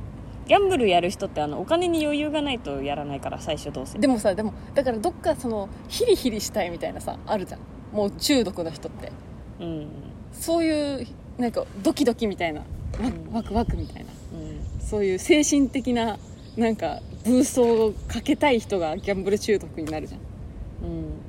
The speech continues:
Speaker 2: 私、定期的にそういうのをグッズで抑えてるから、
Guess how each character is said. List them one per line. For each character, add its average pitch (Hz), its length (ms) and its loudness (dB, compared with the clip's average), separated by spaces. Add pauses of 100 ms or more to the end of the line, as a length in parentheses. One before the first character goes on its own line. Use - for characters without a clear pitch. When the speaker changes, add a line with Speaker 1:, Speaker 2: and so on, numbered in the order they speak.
(300)
Speaker 2:
私、 359 320 0
定 415 220 6
期 - 100 -6
的 311 200 -2
に 285 100 -2
そ 302 160 0
う 302 40 2
い - 20 2
う - 20 2
の 214 100 2
を - 40 0
グ 196 180 -4
ッ 220 60 0 (100)
ズ 262 100 -6
で 262 300 2 (380)
抑 240 260 6
え 285 60 4
て 214 120 4
る - 60 -4
か - 140 -4
ら、 156 160 -4